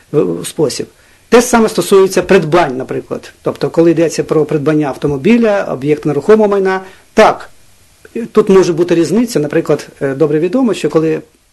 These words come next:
на ринку купується об'єкт нерухомого майна, то досить часто існують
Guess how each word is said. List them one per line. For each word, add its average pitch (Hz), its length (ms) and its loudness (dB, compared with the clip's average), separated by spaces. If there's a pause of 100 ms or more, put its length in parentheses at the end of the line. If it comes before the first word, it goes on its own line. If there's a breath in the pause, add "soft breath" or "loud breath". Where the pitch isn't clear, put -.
на 151 280 -4
ринку 160 440 -2 (320 soft breath)
купується 143 720 0 (240 soft breath)
об'єкт 151 420 0
нерухомого 147 420 0
майна, 233 300 0
то 196 120 -2
досить 175 360 -2
часто 208 580 2 (380 loud breath)
існують 165 680 2